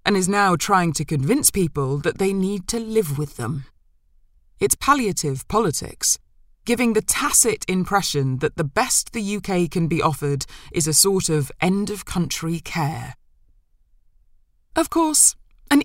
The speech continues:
even less appealing option is available, and as Rishi lets himself be Rishi, we are,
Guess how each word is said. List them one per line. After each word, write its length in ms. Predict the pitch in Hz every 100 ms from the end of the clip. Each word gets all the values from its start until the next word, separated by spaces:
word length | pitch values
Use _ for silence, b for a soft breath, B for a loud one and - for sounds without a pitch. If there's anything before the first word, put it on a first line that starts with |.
| -
even 500 | 285 311 285 254 196
less 260 | 220 220
appealing 440 | 170 147 151 139 135
option 340 | 135 - 156
is 140 | 143 139
available, 580 | 147 139 139 143 143 127 B B B
and 380 | 175 202 262 -
as 300 | 170 214 175
Rishi 360 | 214 - 220
lets 280 | 233 156 -
himself 400 | 196 190 190 208
be 120 | 254
Rishi, 460 | 269 269 196 196 240 - _
we 220 | 196 277
are, 360 | 247 220 214 220